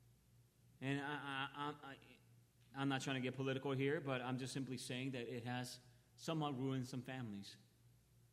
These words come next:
Because the mothers and the wives are not prodding their lives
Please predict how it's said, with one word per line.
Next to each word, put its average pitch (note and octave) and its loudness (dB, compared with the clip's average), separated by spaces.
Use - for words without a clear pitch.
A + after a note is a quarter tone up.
Because C3 0
the C#3+ 2
mothers C#3+ 4
and B2+ 2
the B2 2
wives B2 2
are A#2 -2
not C#3 2
prodding C#3+ 0
their B2 0
lives A#2 -6